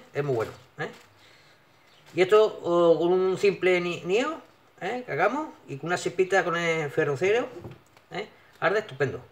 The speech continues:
Bueno, este, planteo este reto, eh, solamente, eh, que sea con el, con el ferrocero,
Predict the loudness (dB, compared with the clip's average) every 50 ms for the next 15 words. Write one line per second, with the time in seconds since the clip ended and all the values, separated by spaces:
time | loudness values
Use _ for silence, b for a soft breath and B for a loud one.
0 | B B B B B B 0 0 0 4 4 2 6 8 8 10 10 10 10 8
1 | 8 8 8 6 6 6 6 4 2 0 -4 -6 -12 -20 _ _ _ 0 2 2
2 | 2 4 4 6 6 6 8 8 8 8 6 6 4 0 0 -4 B B B B
3 | B B B B _ -2 0 0 4 4 6 6 6 4 2 2 0 -2 -6 -14
4 | _ _ _ _ _ _ _ _ _ _ _ _ _ _ _ _ -6 -2 0 2
5 | 4 2 2 0 -2 -4 -4 -4 -6 -14 -10 -4 0 0 0 0 -2 -4 0 2
6 | 2 2 2 0 -2 -2 0 0 0 0 0 -2 -2 -2 -4 -6 -8 -14 _ _
7 | _ -20 -20 _ _ _ _ _ _ -8 -6 -4 -2 -2 -2 -2 0 0 0 0
8 | 2 2 2 2 2 0 -2 -4